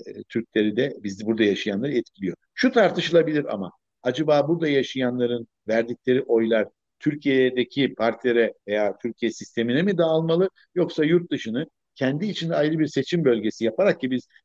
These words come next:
Cumhuriyet Halk Partisi bu konuda bir önerge verdi. Yurt dışını bir seçim çevresi olarak görürseniz o zaman belki bu tartışmaların da azalması söz konusu olur. O zaman denir ki buradaki insanların, Türkiye dışında yaşayan insanların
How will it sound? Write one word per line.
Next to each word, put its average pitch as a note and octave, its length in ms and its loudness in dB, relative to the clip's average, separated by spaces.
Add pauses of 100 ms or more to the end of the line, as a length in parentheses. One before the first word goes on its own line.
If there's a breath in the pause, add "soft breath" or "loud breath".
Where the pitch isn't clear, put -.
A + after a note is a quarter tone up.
Cumhuriyet B2 320 2
Halk A#2+ 180 2
Partisi A2+ 280 -2
bu A#2+ 80 -8
konuda A2+ 300 -2
bir A2+ 120 -2 (300)
önerge G#2+ 500 0
verdi. B2+ 400 2 (220 soft breath)
Yurt E3 240 0
dışını A#2 280 -6
bir A2+ 100 -2
seçim G3 360 -2
çevresi C3 440 0
olarak G#2 340 -6
görürseniz C#3 640 -4 (220 soft breath)
o F3+ 100 -2
zaman G3+ 260 2
belki E3+ 200 2
bu G3 100 -2
tartışmaların C3 760 0
da G#3 160 -6
azalması C#3+ 720 0 (220)
söz - 280 0
konusu G#2+ 340 -4
olur. F3 220 0 (160)
O D3+ 80 -2
zaman D#3 300 0
denir F3+ 240 0
ki D#3 140 -6
buradaki F3+ 400 4
insanların, A2 640 -6 (240)
Türkiye F#3 360 0
dışında C3 220 -6
yaşayan A#2+ 360 -2
insanların A2+ 640 -4